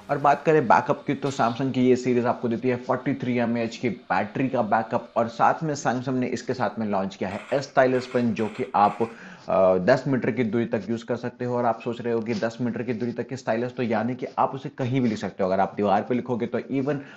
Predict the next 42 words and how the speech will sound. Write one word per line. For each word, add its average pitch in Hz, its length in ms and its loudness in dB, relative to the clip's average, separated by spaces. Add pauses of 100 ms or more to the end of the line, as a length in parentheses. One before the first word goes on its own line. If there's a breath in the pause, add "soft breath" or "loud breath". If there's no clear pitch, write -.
(160 loud breath)
वो - 40 -2
आपके 104 260 0
फ़ोन 104 260 -2
में 101 140 -2
एक्ट 87 380 -4
करेगा 135 360 4
इस 123 200 -4
तरीके 127 300 0
से 147 160 -4
और 120 260 0
उसको - 640 -6 (300)
कोई 135 200 2
बैटरी 107 460 0
की 110 140 -4
कोई 110 200 -2
ज़रूरत 101 340 -2
नहीं 95 260 -4
है। 87 100 -14
सारी 123 280 4
बातें 131 260 0
हो 127 140 2
गई, 120 100 4
लेकिन 110 340 0
एक 104 220 0
चीज़ 117 140 0
रह 117 120 6
गई 110 140 2
जो 110 160 0
कि 110 160 -2
है 107 200 -2
स्टोरेज। 87 600 0
Samsung 123 440 -4
Galaxy 113 400 0
Note 101 300 0 (120)
twenty 98 280 -2
के 110 140 0 (180)
आपको 92 240 -2
मिलती 101 320 -4
है 101 100 -6
वन 113 220 0
ट्वेंटी 113 420 0
एट 107 300 0